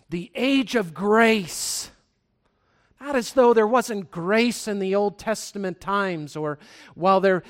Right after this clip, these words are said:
was that age of law, but now this understanding of the fullness of the grace of God for sinners is made more readily seen and visible for us.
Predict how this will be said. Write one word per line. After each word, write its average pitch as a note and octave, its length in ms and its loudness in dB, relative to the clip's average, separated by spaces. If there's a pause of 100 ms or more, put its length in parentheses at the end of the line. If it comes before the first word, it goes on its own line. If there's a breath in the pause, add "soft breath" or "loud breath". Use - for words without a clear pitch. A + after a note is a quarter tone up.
(160 loud breath)
was F#3 220 -2
that F#3+ 340 -2
age A#3+ 420 2
of G3 160 0
law, G#3 580 4
but F#3+ 260 -2
now G#3+ 960 4 (300 loud breath)
this G#3 280 2
understanding G#3+ 1500 0 (300 loud breath)
of F#3 240 0
the F#3+ 120 2
fullness C4 1080 2 (260 loud breath)
of G#3+ 220 2
the G#3+ 100 2
grace B3 640 2
of F3+ 240 -2
God B3+ 380 6
for G#3+ 220 -2
sinners C4+ 680 0 (300 loud breath)
is A#3 280 2 (180 loud breath)
made A3+ 420 2
more A3 340 2 (160 loud breath)
readily B3 640 6
seen D4 840 2
and A3 180 0
visible B3 480 2
for F3+ 340 -4
us. - 640 -14